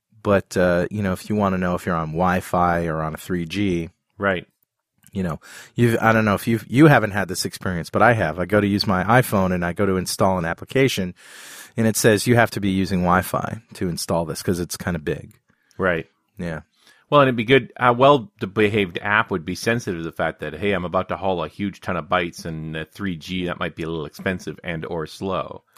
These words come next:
Speaker 1: How about Microsoft dot devices dot sensors?
Speaker 2: Hmm.
Speaker 1: Mm-hmm. And then there's an accelerometer sensor.
Speaker 2: Right.
Speaker 1: And you can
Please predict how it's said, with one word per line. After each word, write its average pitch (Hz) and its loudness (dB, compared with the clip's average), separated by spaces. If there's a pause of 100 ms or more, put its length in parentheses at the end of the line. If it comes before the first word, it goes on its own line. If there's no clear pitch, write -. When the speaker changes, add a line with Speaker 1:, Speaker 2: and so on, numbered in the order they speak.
Speaker 1:
How 127 2
about 123 8
Microsoft 120 6
dot 101 6
devices 110 4
dot - 4
sensors? 110 2 (500)
Speaker 2:
Hmm. 90 -6 (220)
Speaker 1:
Mm-hmm. 98 0 (180)
And 104 -2
then 95 -2
there's 95 0
an 95 2
accelerometer 101 2
sensor. 101 0 (1400)
Speaker 2:
Right. 87 -4 (240)
Speaker 1:
And 87 -6
you 82 -6
can 85 -6